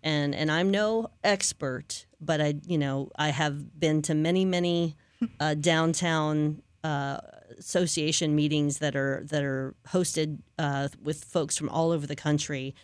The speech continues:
Speaker 1: And of course, the two biggest complaints in every downtown are, guess what? Parking
Speaker 2: Yeah.
Speaker 1: and homeless.
Speaker 2: Yes.
Speaker 1: And we have solved neither of those because neither are, quote, solvable. Uh, but the s-, cities that are making the best progress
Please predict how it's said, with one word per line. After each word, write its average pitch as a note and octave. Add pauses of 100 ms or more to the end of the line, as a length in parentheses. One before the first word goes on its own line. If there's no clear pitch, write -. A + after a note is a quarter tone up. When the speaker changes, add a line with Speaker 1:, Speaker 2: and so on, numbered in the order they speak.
(260)
Speaker 1:
And D3
of C3
course, C#3+
the -
two F#3
biggest E3 (360)
complaints E3
in D3+
every G#3
downtown C#3
are, C3+
guess E3+
what? -
Parking D#3+ (420)
Speaker 2:
Yeah. G3 (240)
Speaker 1:
and F3
homeless. B2
Speaker 2:
Yes. -
Speaker 1:
And D3+ (100)
we D#3
have D#3
solved D3
neither E3+
of C3+
those C3
because F#3+
neither G3+
are, C#3+
quote, C#3+
solvable. C#3+ (360)
Uh, D3
but E3+
the D#3+
s-, D#3
cities -
that F3+
are E3
making E3
the D3
best C#3+
progress F3+